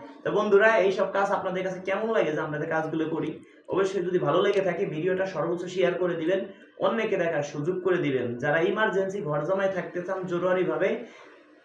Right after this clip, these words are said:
যাদের কোনো ইনকাম নেই, গরিব অসহায়, দিন আনে দিন খায়, তাদেরকে বিয়ে করায় দিব। আরও যদি এরকম আ-, আপনারা ভিডিও করতে দেন, বিয়ের ভিডিও, তাদেরকে আরও পুরস্কার দিব। তা বন্ধুরা, আমরা কোনো টাকা পয়সা নিয়ে থাকি না, আরও আপনাদেরকে বিয়ে করায় দিব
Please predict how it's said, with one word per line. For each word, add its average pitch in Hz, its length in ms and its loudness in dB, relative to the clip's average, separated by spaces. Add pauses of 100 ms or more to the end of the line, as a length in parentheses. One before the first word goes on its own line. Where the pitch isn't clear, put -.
(340)
যাদের 175 340 4
কোনো 190 180 4
ইনকাম 208 380 2
নেই, 143 180 0
গরিব 175 360 6
অসহায়, 165 440 4
দিন 180 160 2
আনে 180 160 0
দিন 202 280 -4
খায়, 143 340 -2
তাদেরকে 170 360 0
বিয়ে 185 300 0
করায় 190 300 6
দিব। 175 280 2 (180)
আরও 185 420 6 (340)
যদি 180 300 0
এরকম 202 260 0
আ-, 190 200 -2
আপনারা 175 360 0
ভিডিও 151 320 2
করতে 226 340 4
দেন, 143 260 0
বিয়ের 190 280 4
ভিডিও, 175 300 2
তাদেরকে 175 460 0
আরও 196 100 2 (100)
পুরস্কার 233 440 4
দিব। 117 200 -2 (400)
তা 143 80 0
বন্ধুরা, 185 540 4 (280)
আমরা 180 240 2
কোনো 208 220 0
টাকা 196 240 2
পয়সা 190 280 2
নিয়ে 190 200 -2
থাকি 175 260 -2
না, 190 100 -2
আরও 175 220 0
আপনাদেরকে 185 480 -2
বিয়ে 185 240 0
করায় 185 240 4
দিব 160 280 0